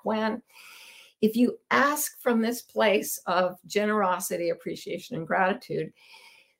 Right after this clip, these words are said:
things start to be delivered. It gets easier and easier, and a kind of momentum builds up until there's a trust that, yeah, if you ask the universe for bread, it won't just give you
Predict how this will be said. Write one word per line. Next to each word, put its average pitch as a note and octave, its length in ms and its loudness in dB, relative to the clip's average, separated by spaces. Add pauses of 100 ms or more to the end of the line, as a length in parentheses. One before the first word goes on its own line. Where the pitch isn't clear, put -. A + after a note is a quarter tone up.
(260)
things C#4 340 2
start A3+ 280 2
to G#3+ 100 -6
be G3+ 100 0
delivered. F#3 460 0
It D#3+ 100 -6
gets - 300 -6
easier F#3+ 480 0
and F3 180 -2
easier, F3 440 -2
and D#3 120 -4
a D#3+ 40 -10
kind F3 260 -8
of F3+ 80 -6
momentum F#3 720 0
builds F3+ 400 2
up D#3+ 320 -2
until F3+ 500 -2
there's E3 240 -2
a D#3 140 -12
trust - 720 -4 (720)
that, G3 160 0
yeah, F#3+ 460 2 (480)
if - 160 -4
you G3+ 100 4
ask - 300 0
the G3 100 4
universe E3+ 580 0
for - 120 -10
bread, E3+ 420 2
it F#3 100 0
won't F#3 240 -4
just - 400 -4
give E3 160 -4
you D#3 380 -4